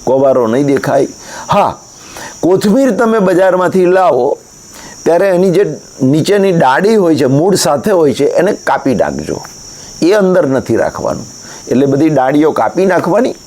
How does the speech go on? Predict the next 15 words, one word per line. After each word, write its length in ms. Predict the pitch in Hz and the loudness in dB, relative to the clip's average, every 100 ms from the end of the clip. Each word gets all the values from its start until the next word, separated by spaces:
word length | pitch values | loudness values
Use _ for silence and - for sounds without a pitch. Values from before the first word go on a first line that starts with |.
| - - - | -20 -20 -4
પાનવાળો 520 | 160 226 220 202 180 | 0 2 2 2 2
ભાગ 340 | 143 143 147 143 | 0 0 2 0
જે 300 | 120 147 95 | 0 0 -2
છે 260 | 101 - - - - - - - 143 | -6 -12 -18 -20 -20 -20 -20 -6 -2
એને 360 | 147 143 131 - - | 0 0 -2 -6 -6
ધોઈ 260 | 107 135 151 | -2 2 2
નાખો 440 | 165 160 - 202 - - - | 0 -2 -4 -6 -8 -16 -6
અને 140 | 123 | -4
પછી 400 | 110 120 - 127 - - | -4 -4 -2 -2 -4 -4
એકદમ 400 | 143 151 147 127 | -2 -2 0 -2
ડ્રાય 280 | 110 107 98 | 0 0 0
કરી 260 | 101 95 | -2 -2
દો 140 | 98 101 | -2 -4
પંખા 340 | 104 95 95 | -4 -4 -4
નીચે. 320 | 101 101 - | -4 -2 -4